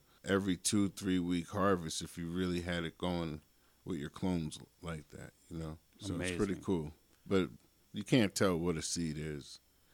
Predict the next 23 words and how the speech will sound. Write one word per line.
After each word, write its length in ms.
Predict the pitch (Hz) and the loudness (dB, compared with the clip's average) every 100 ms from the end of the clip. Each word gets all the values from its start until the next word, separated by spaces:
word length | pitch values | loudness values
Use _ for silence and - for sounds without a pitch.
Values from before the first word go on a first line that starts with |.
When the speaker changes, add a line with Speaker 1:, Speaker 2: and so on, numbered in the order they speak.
| _ _ _ - | _ _ _ 4
Speaker 1:
If 60 | |
I 80 | 123 | 6
handed 300 | 127 117 110 | 8 8 8
you 200 | 95 98 | 6 4
a 60 | 87 | 2
seed, 340 | - 98 90 | 2 2 4
you, 300 | 113 95 82 92 95 | 2 -2 -4 -8 -4
even 260 | 110 120 107 | 0 2 2
if 140 | - | 0
you 120 | 110 95 | 0 2
were 140 | 87 | 0
an 100 | 73 | 0
expert, 480 | 87 90 - 82 73 | -4 -4 -6 -4 -2
you 140 | 98 | -2
wouldn't 260 | 95 76 78 | -2 -2 -4
be 80 | 82 | -4
able 200 | 80 78 | -4 -6
to 80 | |
say, 240 | 78 80 80 | -8 -8 -4
"Oh, 140 | 104 95 | -4 0
that's 300 | 107 104 - | 0 0 0
definitely 680 | 107 101 95 87 76 87 | 0 0 -2 -4 -2 -4
this," 460 | 85 82 71 - | -2 -4 -6 -14